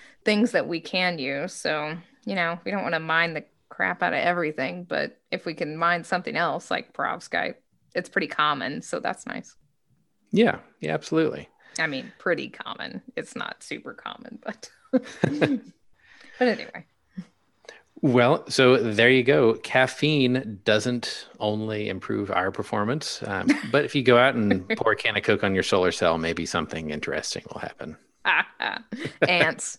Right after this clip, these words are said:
Speaker 1: Ants is what will happen.
Speaker 2: Ants is what will happen. <laughs>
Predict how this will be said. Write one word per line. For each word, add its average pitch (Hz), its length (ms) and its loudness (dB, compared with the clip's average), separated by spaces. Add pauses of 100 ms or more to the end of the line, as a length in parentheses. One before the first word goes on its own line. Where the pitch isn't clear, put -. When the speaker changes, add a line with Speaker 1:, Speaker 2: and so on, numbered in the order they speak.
(120)
Speaker 1:
Ants 180 280 2
is 165 120 -4
what 165 160 0
will 175 120 -2
happen. 208 400 2
Speaker 2:
Ants 135 220 6 (100)
is 143 100 6
what 170 180 8
will 143 80 6
happen. - 400 6 (1600)
<laughs> 320 340 -2